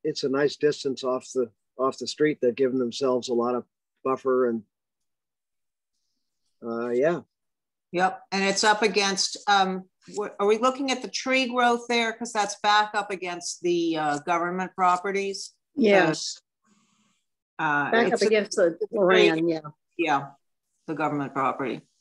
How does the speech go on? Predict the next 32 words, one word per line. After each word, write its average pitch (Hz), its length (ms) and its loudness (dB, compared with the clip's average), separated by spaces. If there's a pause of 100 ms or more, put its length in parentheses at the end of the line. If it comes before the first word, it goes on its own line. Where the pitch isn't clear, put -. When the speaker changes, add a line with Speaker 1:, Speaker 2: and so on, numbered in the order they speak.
(140)
Speaker 2:
I 156 60 -8
mean, 147 140 2
the, 139 180 -2
the, 151 220 -2
the, 151 280 -2
where 139 360 0
the 127 220 -4 (120)
houses 143 480 0
are. 127 280 -8 (540)
Speaker 3:
Coast 233 220 2
Guard. 151 220 -8 (640)
Speaker 2:
Yeah. 160 220 0 (1120)
Is 165 140 2
it 165 140 0
still 170 240 2
Coast 160 260 0
Guard? 151 200 2
I, 139 260 -2 (260)
it's - 560 -20
like - 120 -20
Speaker 3:
Yes, 214 500 0 (160)
yes. 156 440 -8 (2250)
Speaker 1:
Is 143 140 -6
that 185 180 -2
so-called 165 640 0 (220)
Spring 175 580 -2 (200)
or 131 180 -6
Silver 196 440 4
Street 185 420 2
that 175 100 -8
runs 175 260 -4
up 180 160 -4